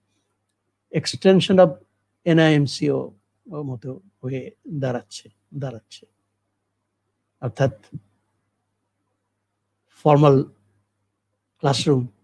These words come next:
যাচ্ছে সময় মতো, একটা ঢুকছে, একটা lecture শুনছে, বেরিয়ে আসছে, এই একেবারে ঘড়ির কাঁটা ধরে ধরে।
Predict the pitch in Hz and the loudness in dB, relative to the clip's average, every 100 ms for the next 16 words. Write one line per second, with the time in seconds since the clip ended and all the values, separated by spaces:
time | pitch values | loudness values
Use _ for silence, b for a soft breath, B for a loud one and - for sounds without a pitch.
0 | _ _ _ _ _ _ _ _ 131 147 | _ _ _ _ _ _ _ _ 0 0
1 | 147 - 139 139 _ _ - 139 139 127 | 0 -4 -4 -4 _ _ -8 -4 -2 -4
2 | 139 123 - _ _ _ - 123 - 120 | -6 -12 -14 _ _ _ -14 -12 -10 -4
3 | 151 170 - 151 131 _ _ _ _ _ | 0 0 -2 -6 -6 _ _ _ _ _
4 | - 127 131 131 135 160 - 143 123 139 | -20 -12 -4 -4 0 -2 -2 -8 -8 -10
5 | 127 _ _ _ - 147 139 139 135 - | -12 _ _ _ 2 4 6 6 4 -4
6 | - 127 - _ _ _ _ _ _ _ | -10 -12 -12 _ _ _ _ _ _ _
7 | _ _ - 151 147 165 156 147 139 139 | _ _ 0 2 2 0 0 0 0 -2
8 | 143 - 135 123 110 123 117 - 120 | -2 -4 -8 -8 -10 -14 -16 -18 -20